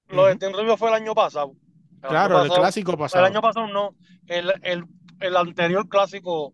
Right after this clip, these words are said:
Speaker 1: de Mundial de Béisbol.
Speaker 2: Ujú.
Speaker 1: Este, mercadeo, no sé, creo que puede ser, eh, o ellos están bien seguros.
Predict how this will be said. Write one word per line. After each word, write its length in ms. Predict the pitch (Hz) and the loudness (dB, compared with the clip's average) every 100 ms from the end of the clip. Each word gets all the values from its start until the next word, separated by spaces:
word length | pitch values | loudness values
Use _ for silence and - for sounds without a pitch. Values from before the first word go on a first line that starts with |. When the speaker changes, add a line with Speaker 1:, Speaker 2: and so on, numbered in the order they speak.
| _ | _
Speaker 1:
de 640 | 156 143 143 131 127 123 123 | -4 -4 -6 -8 -10 -12 -12
Mundial 360 | 147 143 151 156 | -8 0 2 4
de 100 | 175 | 4
Béisbol. 460 | 147 151 131 120 - - - | 4 2 -2 -4 -6 -20 -14
Speaker 2:
Ujú. 380 | 147 135 143 214 _ _ _ _ _ - - - - - | -10 -10 -10 -12 _ _ _ _ _ -20 -20 -20 -18 0
Speaker 1:
Este, 500 | 165 165 - 175 170 | 2 2 2 2 4
mercadeo, 920 | 170 170 151 170 175 226 247 226 208 | 4 2 2 4 6 6 6 4 2
no 240 | 170 170 214 | 0 -2 -4
sé, 300 | - 165 143 - _ _ | -2 -6 -6 -16 _ _
creo 240 | - 180 202 | 0 2 2
que 140 | 233 170 - | 0 -4 0
puede 260 | 196 254 | 2 2
ser, 340 | - 185 196 233 _ _ _ _ _ | 0 -4 -4 -8 _ _ _ _ _
eh, 400 | - 180 170 175 180 | 0 2 2 0 2
o 220 | 180 180 | 2 2
ellos 260 | 175 196 202 | 0 -2 -2
están 320 | 185 196 190 | -2 -4 -4
bien 200 | 196 185 | -10 -8
seguros. 640 | 190 175 202 226 180 196 | -6 -4 -2 0 -2 -4